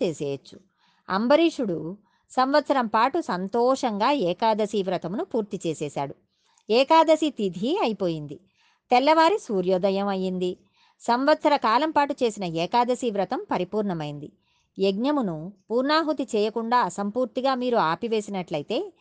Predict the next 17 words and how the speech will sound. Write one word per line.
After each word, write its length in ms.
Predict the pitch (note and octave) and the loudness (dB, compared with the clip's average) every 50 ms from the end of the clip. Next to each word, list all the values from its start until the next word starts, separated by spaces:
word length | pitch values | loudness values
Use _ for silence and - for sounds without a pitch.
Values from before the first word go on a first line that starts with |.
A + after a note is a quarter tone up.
| _ _ _ _ _ - | _ _ _ _ _ -2
ఆ 120 | A#3+ B3 C4 | 2 4 4
యజ్ఞం 400 | C4+ C4 B3+ A#3 A#3+ D4+ G4 A4 - | 4 4 2 2 0 -4 -6 -4 -2
పూర్తి 340 | C4+ C#4+ D#4+ D#4 - F4+ E4 | -2 -2 0 0 0 2 2
అయినట్లు 440 | C#4+ A#3 G3+ F#3+ F#3 E3+ E3+ B3+ F4+ | 2 2 0 -2 -6 -6 -4 -4 -2
లెక్కకు 400 | A4 F#4+ B3 - - A#3 A3 - | 0 0 -2 -2 -2 -4 -2 -2
రాదు. 260 | G3+ F3 D3+ C#3+ D3+ - _ _ _ _ _ _ _ _ - | -2 -2 -2 -4 -8 -12 _ _ _ _ _ _ _ _ 0
యజ్ఞ 260 | G3+ G#3+ G#3+ C4 D4 | 0 0 2 2 0
భ్రంశం 560 | D4+ A#3+ F#3+ G3 G3+ F3+ F#3+ G3+ - C4+ C#4 | 0 -2 -2 -4 -4 -4 -4 -4 -4 -2 -2
అయిపోతుంది. 580 | D4 B3 G3 - F3+ F3 E3 - D3+ D3+ - - _ _ _ _ _ _ _ - | 0 -2 -2 -2 -4 -6 -6 -6 -10 -12 -12 -16 _ _ _ _ _ _ _ -8
ఇక్కడ 540 | A#3+ C4 - - D#4 C4 F#3+ C#3+ D3+ E3 G3 G#3 _ _ _ _ - | -8 -2 2 2 2 4 2 0 -2 -6 -10 -12 _ _ _ _ -2
ఏకాదశి 680 | G3 G3 A3+ C4 - D#4 D#4 D#4+ D4+ D#4 D4+ - D4+ C4+ | 2 2 2 4 4 6 6 6 8 6 4 4 2 -2
వ్రతం 320 | G#3+ G3 F3+ - C4 E4 | 0 -2 -2 -2 -4 -6
పూర్తి 360 | F#4 - C#4+ C#4 C#4+ - D4 A#3+ | -4 -2 -2 -2 0 0 0 0
అవుతోంది. 480 | F3+ E3 D#3+ E3+ D#3+ D3 D3 C#3 - _ _ _ _ _ _ _ _ - | 0 0 -2 -6 -6 -6 -8 -14 -18 _ _ _ _ _ _ _ _ 0
ఎలా 300 | G3 F#3 F3+ G#3 B3 C#4 | 2 2 4 4 2 2
పూర్తి 340 | C4+ - C#4+ C4 - C4+ | 2 0 -2 -2 -2 -2
కావాలి? 600 | A#3+ B3 A3+ G#3 G3+ G3 F#3+ F#3+ F3+ F3+ F3+ F#3 | 0 0 0 2 2 0 0 0 -2 -6 -6 -8